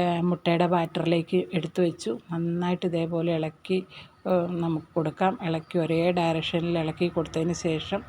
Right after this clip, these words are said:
ഇത് കണ്ടോ, ഇപ്പം നന്നായിട്ട്, ആ, നന്നായിട്ട് സെറ്റായി വന്നിട്ടുണ്ട്. ഈ സമയം നമുക്കിതിലേക്ക്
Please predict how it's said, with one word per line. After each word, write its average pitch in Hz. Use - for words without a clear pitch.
ഇത് -
കണ്ടോ, 160
ഇപ്പം 175
നന്നായിട്ട്, 175
ആ, 180
നന്നായിട്ട് 180
സെറ്റായി 180
വന്നിട്ടുണ്ട്. 160
ഈ 190
സമയം 185
നമുക്കിതിലേക്ക് 175